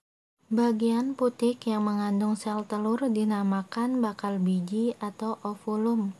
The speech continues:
yang akhirnya akan menjadi biji atau semen. Sementara bagian putik yang di dalamnya terdapat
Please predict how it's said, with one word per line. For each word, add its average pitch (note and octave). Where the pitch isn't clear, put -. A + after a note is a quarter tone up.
yang G3+
akhirnya G3
akan B3+
menjadi A3+
biji F#3
atau F#3+
semen. F#3+
Sementara A3+
bagian A3
putik G3+
yang G#3
di G#3+
dalamnya G3
terdapat G3